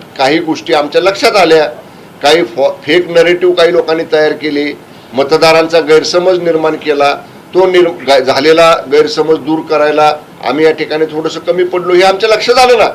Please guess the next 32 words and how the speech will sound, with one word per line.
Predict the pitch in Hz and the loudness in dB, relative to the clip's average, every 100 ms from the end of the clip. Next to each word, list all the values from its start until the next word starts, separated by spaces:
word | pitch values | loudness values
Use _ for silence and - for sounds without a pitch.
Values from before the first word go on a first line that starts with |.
| - - - - | -8 -20 -14 -4
पण | |
अजून | 180 180 226 226 | 0 2 0 -2
चार | 220 220 | 2 2
महिने | 240 240 | 2 2
आमच्या | 233 226 220 | 2 2 0
हातात | 202 196 | 0 0
आहेत, | 180 170 - - - - | 2 0 -4 -20 -16 -10
आम्ही | 170 190 | -8 -6
ते | 208 | -4
करू. | - 226 254 240 - - - - - | -2 2 2 2 -2 -14 -20 -8 -2
हे | |
बघा, | 185 202 156 | 2 2 0
बोलण्यापेक्षा | 110 147 156 190 214 214 - 190 165 - - - | 0 0 2 2 2 0 0 2 0 0 -8 -6
<coughs> | - - - - - | -4 -4 -10 -16 -8
कृतीवरती | 160 175 214 196 185 185 | -6 -2 0 0 2 0
आमचा | 165 - 160 | 0 0 0
भर | 139 127 | 2 2
आहे. | - - - - - - 143 | 0 -6 -16 -18 -20 -10 0
काल | 160 190 | 2 2
माननीय | 180 170 175 185 | 2 2 2 0
मुख्यमंत्री | 180 - 170 170 175 170 | -2 -4 -4 -4 -4 -2
एकनाथजी | 156 156 165 160 | -2 -2 -4 -4
शिंदे | 170 156 160 | -8 -8 -8
साहेबांनी | 160 156 156 160 | -4 -2 -2 -4
काय | 156 143 165 156 - - - | -2 2 2 2 -6 -16 -6
माननीय | 139 143 151 | -4 -2 -2
मोदी | 147 143 143 | -2 -4 -4
साहेबांना | 139 139 139 131 | -2 -2 -2 -4
शब्द | 131 127 | -6 -4
दिलाय | 127 131 127 | -2 0 0
भाषणामध्ये | 120 117 123 120 117 120 | 0 -4 -6 -4 0 0
मुंबईतल्या, | 120 117 113 110 113 110 | 0 -4 -6 -6 -2 -2